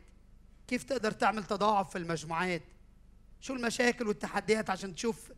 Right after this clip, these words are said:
تضاعف بالكنيسة؟ عندنا ما يقرب من حوالي تلتمية وأربعين مجموعة تلمذة موجودة بالكنيسة في مناطق مختلفة. نقدر نساعدك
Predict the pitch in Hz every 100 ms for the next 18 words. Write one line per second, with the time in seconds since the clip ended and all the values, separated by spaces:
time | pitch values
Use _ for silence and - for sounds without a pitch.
0 | - - 214 202 233 208 165 185 - 196
1 | 202 - 151 - - - - - - -
2 | - 214 220 247 226 208 240 - 208 196
3 | 170 214 214 214 208 156 202 226 226 214
4 | 196 - 180 170 175 226 233 196 175 208
5 | 190 - 175 185 196 180 175 156 185 180
6 | 160 160 175 175 - 139 - - - -
7 | - - - - - 208 196 220 214 208
8 | 175 - 202 196 - 127 - - - -
9 | - - - - - - - - - -
10 | - 254 311 240 214 196 240 214 196 151